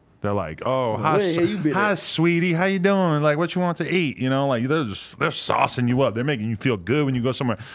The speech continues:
Speaker 1: You go to L A. I was just climbing this mountain near my house, hiking up and down for an hour. I did not look at one person that I walked by.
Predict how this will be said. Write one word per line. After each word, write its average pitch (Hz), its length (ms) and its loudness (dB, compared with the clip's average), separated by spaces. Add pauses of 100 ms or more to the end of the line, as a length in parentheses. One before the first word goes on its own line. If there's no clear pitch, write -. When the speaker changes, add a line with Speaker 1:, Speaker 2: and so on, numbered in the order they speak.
(120)
Speaker 1:
You 147 120 -2
go 185 100 6
to 156 80 2
L 160 160 2
A. 170 80 2 (220)
I 160 100 4
was 220 80 4
just 208 140 -4
climbing 180 300 4
this 143 120 0
mountain 147 360 0 (160)
near 131 120 -4
my 131 120 -4
house, 139 400 -6
hiking 131 360 -4 (100)
up 120 120 -4
and 117 100 0
down 123 140 0
for 123 100 -4
an 95 80 -2
hour. 113 300 -2 (320)
I 147 80 0
did 180 60 -2
not 180 240 0
look 127 240 0
at 113 100 -2
one 120 220 0
person 123 320 -2
that 117 120 0
I 113 60 2
walked 113 240 0
by. 127 280 0